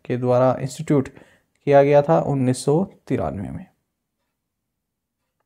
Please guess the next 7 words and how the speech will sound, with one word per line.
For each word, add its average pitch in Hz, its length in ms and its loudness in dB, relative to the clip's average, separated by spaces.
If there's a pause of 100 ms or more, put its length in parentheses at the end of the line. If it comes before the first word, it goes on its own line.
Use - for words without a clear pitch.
(1200)
How 170 200 6
long 202 280 4
is - 120 -10
India's 156 360 4
longest 147 520 2
escape 135 420 0 (140)
tunnel? 123 260 0